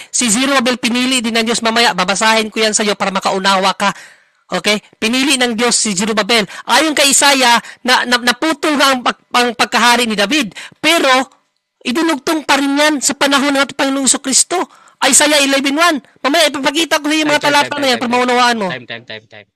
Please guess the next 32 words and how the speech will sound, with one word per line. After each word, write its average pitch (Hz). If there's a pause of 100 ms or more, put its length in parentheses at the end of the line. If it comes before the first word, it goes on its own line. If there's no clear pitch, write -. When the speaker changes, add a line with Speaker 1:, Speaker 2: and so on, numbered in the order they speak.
(120)
Speaker 1:
Maraming 185
Speaker 2:
Time, 202
Speaker 1:
salamat. 175
Speaker 2:
time. -
Okay, 180
so 214
dyan 190
nagtatapos 170
ang 147
second 147
stage 139
ng 131
ating 127
debate, 131
mga 127
kapatid. 139 (100)
<laughs> -
At, 131
ah, - (320)
shoutout 196
muna 208
sa 151
lahat 151
ng 127 (340)
ating 123
manonood. 113
Siyempre, 151 (440)
ah, 113 (400)
shoutout 143
kay 120
Sister 151
Esther, 160